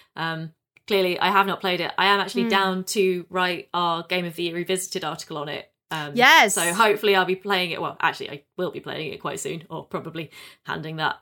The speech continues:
Speaker 1: article off to Rachel if <laughs> I don't manage to
Speaker 2: Oh,
Speaker 1: get around to it.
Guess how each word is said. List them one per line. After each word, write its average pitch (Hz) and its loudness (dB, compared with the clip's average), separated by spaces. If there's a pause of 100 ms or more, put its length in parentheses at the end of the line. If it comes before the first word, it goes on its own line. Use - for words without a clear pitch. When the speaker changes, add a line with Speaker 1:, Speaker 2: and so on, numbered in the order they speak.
Speaker 1:
article 160 -4
off 165 -6
to 180 -6
Rachel 190 0
if - -12
<laughs> - -10
I - 0
don't 240 -4
manage 208 -2
to 320 8
Speaker 2:
Oh, 403 12
Speaker 1:
get 427 10
around 415 10
to 247 0
it. - -14